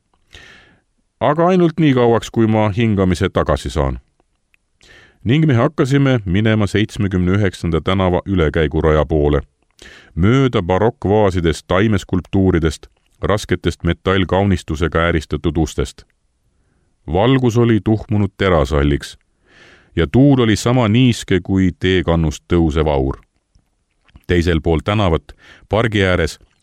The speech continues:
sättisid kunstnikud üles oma müügilette, rullisid lahti telgiriideid,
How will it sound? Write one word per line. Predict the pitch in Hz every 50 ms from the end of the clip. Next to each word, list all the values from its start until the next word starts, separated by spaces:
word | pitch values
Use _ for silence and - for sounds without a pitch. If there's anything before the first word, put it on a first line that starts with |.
| _ _
sättisid | - - 131 143 143 - 123 104 113 104 -
kunstnikud | - 120 127 135 - - - 113 104 - 107 98 104
üles | 113 113 107 98 - -
oma | 101 104 101 101 98
müügilette, | 92 104 107 98 80 80 78 76 78 76 - _ - - 69 - _ _ _ _ _ _ - - - - - _ _ _ _ _ - -
rullisid | 95 95 104 110 107 98 85 98 87 82
lahti | 92 104 107 95 - - 85
telgiriideid, | - - 107 113 113 104 98 92 98 95 92 90 82 82 76 - -